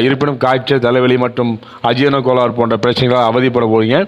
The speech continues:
நீங்கள் ஜனவரி மாதத்தில் ஒற்றை தலைவலி அல்லது தொ-, தொடர்புடைய வியாதிகளை நீங்கள் அனுபவிக்கக்கூடிய காலகட்டம். கொஞ்சம் உடல்நலம் கொஞ்சம் அக்கறை செலுத்துவது நல்லது. இவற்றில் இருந்து விரைவில் குணமடையலாம் இந்த காலகட்டங்க. ஆரோக்கியமான உணவுகளை உட்கொள்வதன் மூலம் நோய் எதிர்ப்பு சக்தி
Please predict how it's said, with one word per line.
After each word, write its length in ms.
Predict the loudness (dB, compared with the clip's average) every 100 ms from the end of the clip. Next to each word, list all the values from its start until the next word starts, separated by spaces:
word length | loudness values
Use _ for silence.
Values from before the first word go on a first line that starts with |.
| -6 -20 -8 -2
நீங்கள் 240 | 0 2
ஜனவரி 280 | 2 2 0
மாதத்தில் 400 | 0 -2 0 2
ஒற்றை 260 | 2 2 0
தலைவலி 320 | 0 0 0 0
அல்லது 300 | 0 2 0 0 -8 -20 -4
தொ-, 180 | 0 2
தொடர்புடைய 420 | 2 2 2 2 2
வியாதிகளை 440 | 2 2 2 2
நீங்கள் 280 | 2 2 0 -2 -10 -6
அனுபவிக்கக்கூடிய 500 | -2 0 2 2 2 2
காலகட்டம். 360 | 2 0 0
கொஞ்சம் 220 | 0 0 2
உடல்நலம் 340 | 2 2 2
கொஞ்சம் 160 | 0 0
அக்கறை 200 | 0 0
செலுத்துவது 320 | 0 0 0
நல்லது. 220 | 0 -2 -4 -8 -20 -12 0
இவற்றில் 400 | 0 2 2 2
இருந்து 200 | 2 2
விரைவில் 400 | 4 2 2 0 0
குணமடையலாம் 540 | 0 0 2 0 -2 -8 -8
இந்த 140 | -2 0
காலகட்டங்க. 500 | 2 0 -2 -2 -4 -8 -20 -4
ஆரோக்கியமான 640 | 0 2 0 0 0 0
உணவுகளை 320 | 0 0 0 0
உட்கொள்வதன் 340 | 0 0 0
மூலம் 220 | 0 -2 -6 -14 -16 -2
நோய் 320 | 0 2 2
எதிர்ப்பு 220 | 0 0
சக்தி 240 | -2 0